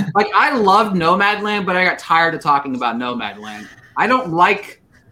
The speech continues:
Speaker 2: the Power of Dog as much as everybody else does, but here we are.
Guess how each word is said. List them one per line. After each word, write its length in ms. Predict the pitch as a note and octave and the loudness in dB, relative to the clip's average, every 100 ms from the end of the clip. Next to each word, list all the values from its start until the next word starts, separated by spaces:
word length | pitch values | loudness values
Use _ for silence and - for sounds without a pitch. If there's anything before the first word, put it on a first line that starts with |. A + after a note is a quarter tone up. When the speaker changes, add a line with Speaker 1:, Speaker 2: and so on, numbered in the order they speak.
| - | -12
Speaker 2:
the 80 | D#3 | -12
Power 320 | - D#3+ E3 D#3+ | -2 0 2 0
of 80 | |
Dog 260 | C#3+ C#3+ D3 | 2 2 2
as 80 | C#3 | -4
much 160 | C#3 | -6
as 80 | C3 | -6
everybody 460 | C3 C3+ B2+ A#2+ A2 | -8 -6 -4 -4 -4
else 240 | A#2 - | -8 -8
does, 360 | C3 B2+ A#2+ - - | -8 -8 -8 -14 -4
but 320 | B2 A#2+ - _ _ - - - - | -4 -4 -10 _ _ -18 -18 -12 -6
here 140 | B2+ | -4
we 160 | A#2 G2 | -4 -6
are. 280 | F2 D#2 | -10 -14